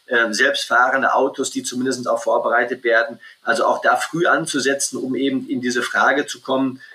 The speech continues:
ähm, wie ist denn die Sicherheit auch, ähm, oder die Datensicherheit auch in diesen Autos? Stell dir mal vor, wir werden wirklich mal irgendwann selbstfahrende Autos haben, äh, und dann fährt das Auto wirklich selber, aber zwar nicht dahin, wo du das hin willst, sondern wo derjenige, ähm, das hinschickt,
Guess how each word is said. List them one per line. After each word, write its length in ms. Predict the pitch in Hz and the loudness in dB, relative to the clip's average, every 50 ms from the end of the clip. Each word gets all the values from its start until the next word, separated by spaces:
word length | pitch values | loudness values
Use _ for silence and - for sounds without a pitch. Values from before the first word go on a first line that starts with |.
| - _ - | -20 _ -2
ähm, 380 | 127 123 123 120 120 117 107 - _ _ _ _ _ _ - | 2 2 2 2 0 -2 -6 -10 _ _ _ _ _ _ -8
wie 180 | 127 151 175 | -4 -2 -2
ist 140 | 170 - - | 0 0 0
denn 100 | 147 131 | 0 0
die 100 | 123 127 | 0 0
Sicherheit 720 | - - 165 - - 202 143 110 110 120 123 123 123 - | 0 0 0 0 2 2 2 2 2 2 2 0 0 -2
auch, 260 | - 135 135 131 - | 0 0 0 0 -2
ähm, 380 | - 120 123 117 113 113 110 107 - | -2 0 0 2 2 0 0 -2 -2
oder 200 | 120 120 120 113 | 0 0 0 0
die 120 | 113 110 | -2 0
Datensicherheit 680 | 110 113 127 147 156 - 233 - 117 - 110 104 110 110 | 2 2 2 2 2 0 -2 -6 -4 -2 0 0 2 2
auch 140 | 98 104 113 | 2 0 0
in 100 | 110 104 | 0 -2
diesen 160 | 107 104 110 | -2 -4 -2
Autos? 300 | - 110 107 107 117 - | -2 -2 -2 -2 -2 0
Stell 160 | - 139 139 | 2 2 2
dir 60 | 156 | 2
mal 120 | 143 131 123 | 2 0 0
vor, 240 | - 131 135 131 127 | 2 2 0 2 0
wir 140 | 123 110 | 0 0
werden 240 | 123 123 123 127 120 | 0 0 0 0 0
wirklich 260 | 131 131 - 160 143 | -2 -4 -4 -4 -4
mal 180 | 127 120 113 110 | -2 -2 0 0
irgendwann 280 | 120 120 113 113 110 110 | 0 0 0 0 0 0
selbstfahrende 600 | 117 120 120 - - 107 110 117 123 120 110 90 | 0 0 0 0 0 0 2 2 2 2 2 2
Autos 360 | 113 113 - - 135 - - | 2 2 0 0 -2 0 2
haben, 380 | 120 120 123 123 139 139 - - - - - - _ | 2 2 2 2 0 -4 -8 -12 -16 -20 -20 -14 _
äh, 160 | - 127 123 | 0 0 0
und 140 | 123 127 120 | 2 0 0
dann 100 | 123 120 | 0 0
fährt 240 | - - 139 139 - | 2 2 2 2 2
das 140 | - - 143 | 2 0 0
Auto 280 | 139 127 123 123 110 | 0 0 0 0 2
wirklich 300 | 123 175 185 95 92 - | 2 2 2 0 0 0
selber, 340 | 104 101 107 113 120 104 - | 2 2 2 4 4 4 2
aber 200 | 104 110 110 107 | 2 2 0 0
zwar 220 | - - 117 120 | 0 0 0 0
nicht 180 | 127 123 - - | 0 0 -2 0
dahin, 280 | 120 113 123 123 110 104 | 2 2 2 2 0 -2
wo 100 | 104 104 | -4 -4
du 100 | 123 127 | -2 0
das 200 | 135 135 131 - | 0 0 0 -2
hin 160 | 135 139 131 | -4 -4 -2
willst, 180 | 139 135 120 | -2 -2 0
sondern 260 | 123 120 123 120 113 117 | 0 0 0 0 -2 -2
wo 60 | 120 | -2
derjenige, 600 | 120 127 123 120 131 131 127 123 120 123 120 117 | 0 2 2 2 2 0 0 0 0 0 0 2
ähm, 300 | - 110 120 117 113 110 107 | 2 2 2 0 0 0 -2
das 160 | 110 110 - | -2 -2 -2
hinschickt, 460 | 131 131 127 131 139 131 - - - | -2 -4 -2 -2 -2 -2 -4 -6 -14